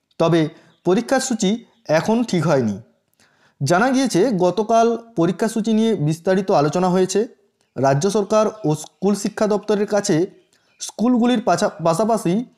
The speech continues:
কলেজের কোনো পরীক্ষা রয়েছে কিনা সেই বিষয়েও জানতে চেয়েছে রাজ্য নির্বাচন কমিশন।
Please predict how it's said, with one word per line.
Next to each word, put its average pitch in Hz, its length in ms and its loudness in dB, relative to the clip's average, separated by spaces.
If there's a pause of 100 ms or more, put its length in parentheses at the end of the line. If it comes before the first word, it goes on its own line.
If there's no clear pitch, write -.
(280)
কলেজের 208 440 2
কোনো 226 260 0
পরীক্ষা 185 460 -2
রয়েছে 165 280 0
কিনা 170 360 0 (380)
সেই 208 260 2
বিষয়েও 233 540 0
জানতে 160 340 0
চেয়েছে 196 380 2
রাজ্য 143 300 0
নির্বাচন 147 420 -2
কমিশন। 107 480 -8